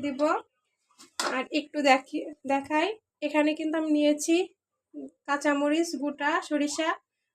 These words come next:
ধনিয়া, জিরা, পেঁয়াজ, রসুন আর আদা। অনেকে শুধু জ-, রসুন এইগুলা দেয় না, শুধুমাত্র সরিষা আর কাঁচামরিচ, লবণ, হলুদ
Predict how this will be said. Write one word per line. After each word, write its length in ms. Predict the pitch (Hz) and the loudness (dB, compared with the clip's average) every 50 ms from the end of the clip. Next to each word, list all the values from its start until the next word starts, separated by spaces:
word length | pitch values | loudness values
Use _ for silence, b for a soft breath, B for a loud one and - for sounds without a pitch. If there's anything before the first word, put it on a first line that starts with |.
| - | -6
ধনিয়া, 420 | - 277 285 277 269 277 277 294 330 392 440 - _ _ _ _ _ _ - | -2 2 2 4 4 4 4 2 2 0 -2 -8 _ _ _ _ _ _ -18
জিরা, 420 | 220 220 269 277 269 294 294 311 349 381 - - | -8 -4 -2 0 2 2 2 2 2 0 -4 -8
পেঁয়াজ, 340 | - 285 285 285 302 339 349 - _ _ _ - 262 | -6 -2 0 2 2 0 0 -4 _ _ _ -8 -4
রসুন 380 | 254 269 269 - - 330 359 392 427 - 294 269 | -2 -2 -2 -2 -2 -4 -4 -4 -4 -6 -4 -2
আর 80 | 247 - 233 247 | -2 2 2 0
আদা। 200 | 240 208 214 - - _ _ _ _ _ _ _ _ - - | 2 2 -2 -6 -6 _ _ _ _ _ _ _ _ -2 2
অনেকে 280 | 294 320 330 320 320 330 320 | 4 4 4 4 4 2 2
শুধু 180 | 349 311 262 330 339 269 | 2 2 2 2 2 4
জ-, 120 | 302 - - 277 | 2 2 4 4
রসুন 320 | 285 294 294 320 330 330 330 302 _ _ _ _ _ _ - - _ - 330 330 | 2 2 2 2 0 0 0 -2 _ _ _ _ _ _ -20 -20 _ -2 2 4
এইগুলা 280 | 311 294 330 339 339 302 262 | 6 8 8 8 8 10 10
দেয় 160 | 262 254 254 247 | 8 6 6 4
না, 60 | 262 311 - - - - _ _ _ _ _ _ _ _ _ _ _ _ _ _ _ | 2 2 0 -2 -10 -20 _ _ _ _ _ _ _ _ _ _ _ _ _ _ _
শুধুমাত্র 600 | - 311 294 320 330 330 339 339 339 - - 349 359 370 392 494 554 - - _ _ _ _ _ _ _ _ _ _ _ _ _ _ _ _ _ _ _ - | -4 0 2 6 8 8 8 8 6 2 -4 0 2 4 4 4 2 -2 -8 _ _ _ _ _ _ _ _ _ _ _ _ _ _ _ _ _ _ _ -4
সরিষা 500 | - 339 320 302 302 320 320 320 370 349 359 381 370 | 2 4 6 6 6 6 4 4 4 4 6 8 6
আর 80 | 339 330 311 | 6 6 6
কাঁচামরিচ, 560 | 302 302 302 311 302 294 294 294 302 349 370 370 339 311 | 6 6 6 4 4 4 6 4 4 4 2 0 0 0
লবণ, 220 | 294 262 277 302 285 | 2 4 4 4 4
হলুদ 220 | 294 294 330 285 | 4 4 4 4